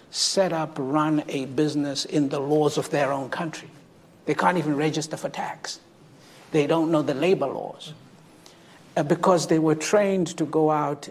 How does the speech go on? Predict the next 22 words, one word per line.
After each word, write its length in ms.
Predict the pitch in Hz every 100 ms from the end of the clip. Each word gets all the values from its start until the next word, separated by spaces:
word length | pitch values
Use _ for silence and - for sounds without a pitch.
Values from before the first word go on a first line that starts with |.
| -
and 180 | 151 143
work 500 | 170 - - - - - - - 156 156 156 -
for 140 | -
somebody. 520 | - - 139 - - - - - - - -
They 60 |
were 140 | 151 156
not 260 | 175 190
trained 480 | - - 175 170 156
in 160 | 147 143
the 60 |
mindset 680 | 139 139 156 160 160 - 123
that 200 | 127 135
says, 340 | - 147 139 - - -
"You 300 | 147 131 220
are 160 | 175 139
the 100 | 156
guy 300 | 139 139 135
who's 240 | 120 143
gonna 300 | - 131 131
create 560 | 127 - 151 135 139 -
the 100 | 120
job." 500 | - 110 - - -